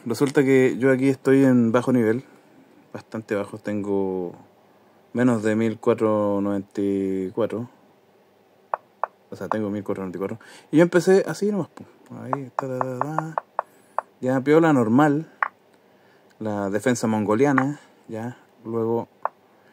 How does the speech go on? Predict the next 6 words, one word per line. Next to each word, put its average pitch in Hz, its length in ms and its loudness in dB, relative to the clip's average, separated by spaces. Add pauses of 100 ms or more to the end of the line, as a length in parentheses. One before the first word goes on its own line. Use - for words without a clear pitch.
(340)
el 104 120 -6
ataque 104 920 -2
cardíaco. 123 640 0 (480)
Después - 720 -6 (1700)
la 113 160 -4
sinfonía 117 800 -2